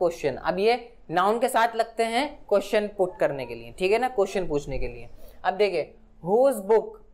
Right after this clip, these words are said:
अब यहाँ पे क्या हुआ, ये साथ लग रहा है, whose book is this, तो यहाँ पर ये क्या है, adjective, ठीक है, यहाँ पर क्या है, adjective। अगर book नहीं होता यहाँ पे, whose अकेला होता, that is pronoun,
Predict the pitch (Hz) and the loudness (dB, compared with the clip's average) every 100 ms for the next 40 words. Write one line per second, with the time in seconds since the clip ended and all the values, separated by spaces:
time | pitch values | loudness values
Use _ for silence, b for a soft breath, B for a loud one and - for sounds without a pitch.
0 | - 196 208 220 226 247 233 226 233 269 | -4 -2 2 2 2 4 4 6 4 2
1 | - - _ _ - 202 - 202 233 247 | -4 -20 _ _ -2 0 2 2 2 2
2 | 208 190 175 165 208 262 226 226 247 - | 2 4 4 4 2 2 2 0 0 0
3 | 196 170 170 147 - - - - 196 202 | 0 4 2 2 -4 -4 -4 0 2 4
4 | 196 208 240 247 233 220 226 202 180 196 | 4 2 0 2 4 6 4 2 0 0
5 | 170 190 - - - - 226 269 262 - | 2 0 0 -10 -4 2 4 4 0 -14
6 | - 165 190 240 233 233 269 - 202 196 | -4 2 4 4 4 4 4 2 0 0
7 | 185 214 - 156 - - 175 196 240 - | 2 2 2 -2 -2 -4 0 4 4 2
8 | - - - 147 165 233 240 240 240 233 | -8 -20 -20 -4 2 2 2 2 4 6
9 | 233 220 208 240 254 190 175 214 208 208 | 4 4 2 2 0 0 0 2 2 2
10 | 208 202 190 190 214 254 - - 156 165 | 2 4 4 4 2 2 -6 -2 0 4
11 | 240 247 - - - 175 165 135 120 | 2 2 -10 -16 -2 0 2 0 -4